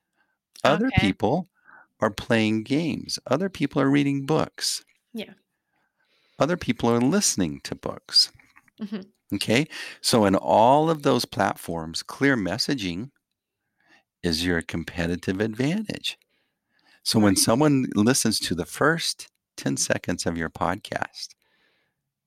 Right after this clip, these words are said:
Speaker 1: do they know what your podcast is about? And do they like you?
Speaker 2: Mm-hmm.
Speaker 1: Right? And do they feel safe here?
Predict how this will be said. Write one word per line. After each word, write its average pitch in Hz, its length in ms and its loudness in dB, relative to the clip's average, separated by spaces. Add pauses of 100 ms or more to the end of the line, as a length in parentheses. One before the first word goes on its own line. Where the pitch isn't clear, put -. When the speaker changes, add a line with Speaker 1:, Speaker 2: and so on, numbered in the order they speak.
(140)
Speaker 1:
do 101 120 0
they 98 200 4
know 87 320 0
what 104 260 -4
your 101 80 -16
podcast 98 600 -6
is 107 120 -6
about? 120 540 -2
And 87 160 2
do 104 100 2
they 101 160 4
like 98 440 2
you? - 220 -8 (560)
Speaker 2:
Mm-hmm. 196 340 -6
Speaker 1:
Right? 107 320 4
And 85 160 4
do 92 100 4
they 95 140 6
feel 113 240 2
safe - 400 -2
here? - 280 -4